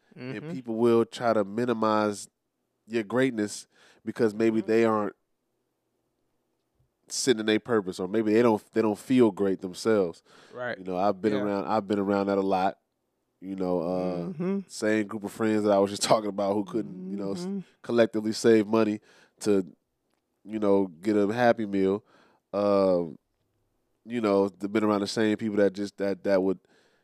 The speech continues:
Speaker 1: that would, s-, that would slight me in a joking way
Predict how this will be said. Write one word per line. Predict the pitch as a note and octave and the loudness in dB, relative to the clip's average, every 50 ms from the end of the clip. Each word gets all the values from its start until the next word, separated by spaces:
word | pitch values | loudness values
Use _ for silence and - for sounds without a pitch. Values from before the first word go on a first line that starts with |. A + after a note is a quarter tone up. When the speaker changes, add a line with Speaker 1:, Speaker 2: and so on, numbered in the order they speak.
| _ _ _ _ _ _ _ | _ _ _ _ _ _ _
Speaker 1:
that | F#2+ A2 A2 G#2 | 0 2 4 4
would, | G#2+ G#2+ F#2 - - _ _ _ _ | 4 2 0 -2 -6 _ _ _ _
s-, | - - - - - - - - - - D2 | -12 -10 -8 -6 -6 -6 -8 -10 -12 -14 -4
that | G2 A#2+ A#2 A2 | 2 2 4 4
would | A2+ A2 | 2 0
slight | - - - C#3+ C#3+ C#3+ C3 E2+ | -2 -4 2 4 6 6 6 4
me | G#2 G#2 F#2 F2 _ _ _ _ _ _ _ G#2+ | 0 -6 -12 -14 _ _ _ _ _ _ _ -8
in | A2+ | -6
a | A2+ G#2 | -6 -4
joking | G2 G#2+ B2 A#2+ A2+ - A2+ G#2 | 0 2 2 2 2 0 -2 -2
way | G#2+ A2 G#2 F#2+ F2+ | 2 2 2 0 -2